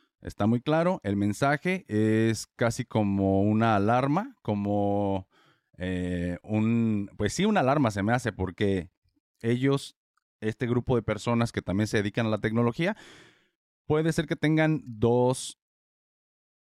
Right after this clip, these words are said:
eh, motivos principales por los cuales están tratando de frenar la inteligencia. Uno, que es el que presumen ellos, que es nada más por el bien de la humanidad y bla, bla, bla.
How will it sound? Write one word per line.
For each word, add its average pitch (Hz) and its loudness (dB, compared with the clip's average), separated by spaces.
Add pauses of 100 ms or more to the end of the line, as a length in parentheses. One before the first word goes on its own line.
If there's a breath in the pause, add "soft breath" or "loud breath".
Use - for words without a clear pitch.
eh, 120 -6
motivos 113 0
principales 117 -4
por 120 -2
los 107 0
cuales 110 0
están 104 -6
tratando 107 -2
de 98 0
frenar 92 -2
la 95 -2
inteligencia. 113 -2
Uno, 151 2 (200)
que 101 0
es 107 -4
el 117 -4
que 101 -2
presumen 107 -2
ellos, 110 -2
que 98 0
es 101 -4
nada 113 2
más 104 2
por 104 0
el 90 -2
bien 104 -2
de 113 0
la 107 2
humanidad 95 0
y 104 -2
bla, 90 -2
bla, 92 -2
bla. 123 0